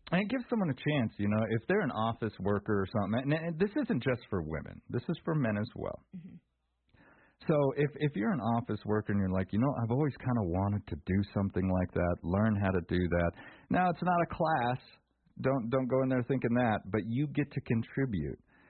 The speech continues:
Speaker 1: to the construction of a home.
Speaker 2: Yes. Yes, no experience is necessary. It is a great opportunity for women, especially, hence the name Women Build, to get out of their comfort zone a little bit.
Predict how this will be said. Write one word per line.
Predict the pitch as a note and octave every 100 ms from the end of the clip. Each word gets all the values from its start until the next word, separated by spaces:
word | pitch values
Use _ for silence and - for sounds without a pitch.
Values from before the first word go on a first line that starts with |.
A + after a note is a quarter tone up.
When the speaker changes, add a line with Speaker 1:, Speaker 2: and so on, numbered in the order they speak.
| _ -
Speaker 1:
to | G2
the | F#2+
construction | F#2 - G#2+ G#2 G#2
of | F2+ E2+
a |
home. | D#2+ - - - _ _ _ _
Speaker 2:
Yes. | G3 G3+ - - - _ -
Yes, | F3 F3 D#3
no | G3+ G#3+ B3+
experience | B3+ B3 A#3+ A#3 A#3 A#3
is | G#3+ F#3+
necessary. | F#3 F#3 F#3+ G3+ F#3 F#3+ F#3 - -
It | A#3+
is | B3+ B3
a |
great | A#3 A#3 A3+
opportunity | A3 G#3 - A3 G3+ G3+
for | G3+
women, | F3+ F#3 G3+ G#3+
especially, | G3 - F#3+ - G3+ G#3+ A#3+ A#3+
hence | F#3+ F#3+ G3+
the |
name | F#3 F#3 F3+
Women | F3 F3+
Build, | F3+ F3+ F3+ - - - _ -
to | A#3 G#3+ G3+
get | G#3
out | G#3+
of | A#3+
their | A3+
comfort | A3+ A#3+ B3+ B3
zone | B3 A#3+ A#3+ A#3+
a | A#3
little | A#3 A#3
bit. | A#3+ A#3+